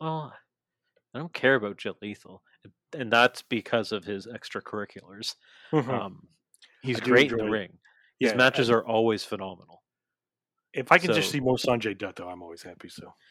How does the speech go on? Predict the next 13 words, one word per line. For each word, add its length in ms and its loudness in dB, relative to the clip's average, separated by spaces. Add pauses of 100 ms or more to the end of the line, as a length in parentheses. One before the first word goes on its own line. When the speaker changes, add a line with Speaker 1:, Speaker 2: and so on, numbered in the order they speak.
(200)
Speaker 2:
I 40 -12
guess 60 -2
Speaker 1:
Sanjay's 400 4
great, 400 -4
and 140 2
I 40 6
like, 260 4 (160)
I 100 4
like 240 4
this 200 -2
faction. 540 -2
It's 180 -14
funny. 420 -2